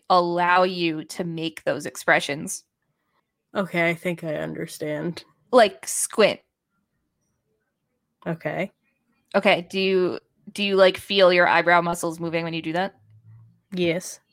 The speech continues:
Speaker 1: Yeah.
Speaker 2: Okay.
Speaker 1: With-, without those muscles, you wouldn't be able to make a lot of expressions.
Speaker 2: I, I see that. I see that with my squint.
Speaker 1: Squint.
Speaker 2: Squint.
Speaker 1: And finally,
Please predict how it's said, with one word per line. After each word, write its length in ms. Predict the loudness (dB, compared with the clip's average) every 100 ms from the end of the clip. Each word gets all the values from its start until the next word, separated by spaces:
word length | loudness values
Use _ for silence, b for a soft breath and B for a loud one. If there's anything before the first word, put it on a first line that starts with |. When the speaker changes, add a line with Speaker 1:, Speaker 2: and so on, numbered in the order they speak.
| _ _ _
Speaker 1:
Yeah. 220 | 2 2 0 _ _ _ _ _ _ _ 4
Speaker 2:
Okay. 560 | 4 6 6 6 2
Speaker 1:
With-, 80 | -6 _ -2
without 320 | 2 4 6
those 200 | 4 4
muscles, 380 | 2 4 0 0
you 140 | -4
wouldn't 220 | -4 -4
be 100 | -4
able 140 | -2 -2
to 80 | -4
make 160 | -4
a 60 | -4
lot 300 | 2 4 4
of 120 | 2
expressions. 600 | -6 -8 -8 -10 -16 -18 _ _ _ _ _ _ _ _ _ _ -14
Speaker 2:
I, 260 | -12 -12 -16 -20
I 200 | -18 -16
see 480 | -14 -14 -10 -8 -8
that. 540 | -10 -10 -12 -16 -20 -20 _ _ _ _
I 220 | -18 -16 -18
see 380 | -16 -12 -12 -8
that 280 | -10 -8
with 200 | -12 -12
my 120 | -12 -12
squint. 640 | -14 -12 -8 -8 -10 -20 _ _ _ _ _
Speaker 1:
Squint. 680 | -20 -20 -14 -8 -8 -8 -20 _ _ _ _ _ -20 -20 _
Speaker 2:
Squint. 480 | _ _ -12 -12 -20 _ -20 _ _ 2
Speaker 1:
And 200 | 2 2
finally, 760 | 4 4 4 4 2 -2 -6